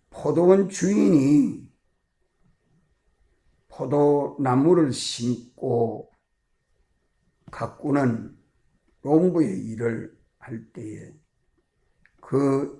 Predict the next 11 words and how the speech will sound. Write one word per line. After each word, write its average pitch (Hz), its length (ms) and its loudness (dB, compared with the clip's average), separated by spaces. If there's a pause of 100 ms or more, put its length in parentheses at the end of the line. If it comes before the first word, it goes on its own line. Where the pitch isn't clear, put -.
열매를 127 920 2
먹는 110 420 -10
것이, 131 480 -6 (1300)
누구보다도 185 680 0
먼저 131 760 -2 (260)
먹는 123 500 -8
것이 - 500 -10 (540)
마땅하지 151 640 -4
않느냐. - 880 -12 (1600)
주인이 175 560 2
포도나무 131 880 -2